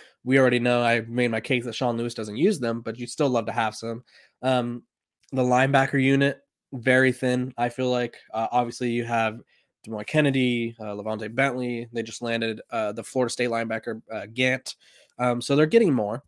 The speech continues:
but that would be a thinner position room to me. Quarterback is very thin. Um, so, yeah, let's move on, um, to another quote, just because there are so many good nuggets in this article. It says, "It's just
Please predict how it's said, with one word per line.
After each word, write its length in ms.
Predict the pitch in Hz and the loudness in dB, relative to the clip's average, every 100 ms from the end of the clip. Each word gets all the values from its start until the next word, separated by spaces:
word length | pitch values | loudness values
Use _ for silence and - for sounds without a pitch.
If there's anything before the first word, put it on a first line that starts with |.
| _ | _
but 220 | 127 117 - | 0 0 -2
that 200 | 131 127 | 0 2
would 220 | 135 131 131 | 2 0 -8
be 140 | 135 135 | -4 -2
a 60 | |
thinner 560 | 123 - 135 131 127 127 _ _ | -2 0 2 2 0 -4 _ _
position 420 | 139 127 123 131 | -6 -4 -4 -4
room 200 | 123 123 | -4 -4
to 100 | 127 | -4
me. 140 | 127 | -4
Quarterback 580 | 127 - 135 131 131 135 | 0 2 4 6 4 2
is 140 | 127 120 | 0 4
very 200 | 120 120 | 4 4
thin. 380 | 127 123 127 - - - - | 2 0 0 -10 -20 -18 0
Um, 380 | 123 117 104 117 | 2 4 2 -6
so, 280 | - 135 123 | -2 2 4
yeah, 260 | 123 101 - _ _ _ _ _ _ _ - | 2 -2 -8 _ _ _ _ _ _ _ -8
let's 320 | 117 113 - | -6 -6 -4
move 260 | 117 120 110 | -2 0 0
on, 340 | 110 92 110 _ - | 0 -2 -12 _ -4
um, 640 | 127 131 123 113 110 120 - - | 2 4 4 0 -4 -10 -14 -8
to 140 | 135 | -4
another 280 | 113 117 110 | -2 -2 -4
quote, 320 | - 87 82 | -6 -8 -8
just 120 | 110 | -10
because 520 | - - 101 98 131 - _ _ _ _ _ _ _ - | -10 -8 -6 -6 -10 -14 _ _ _ _ _ _ _ -4
there 160 | 113 | 2
are 60 | 123 | 2
so 160 | - 135 | 4 2
many 140 | 127 | 2
good 180 | 120 113 | 2 2
nuggets 320 | 117 113 - | 2 0 -4
in 60 | 104 | -8
this 160 | 101 | -8
article. 440 | - 113 98 - 107 - - - - | -2 -2 -4 -12 -16 -18 -20 -8 0
It 140 | 123 | 2
says, 360 | - 143 123 117 _ _ _ - | 6 6 6 0 _ _ _ -2
"It's 180 | 139 - | -2 4
just 220 | 160 170 | 2 2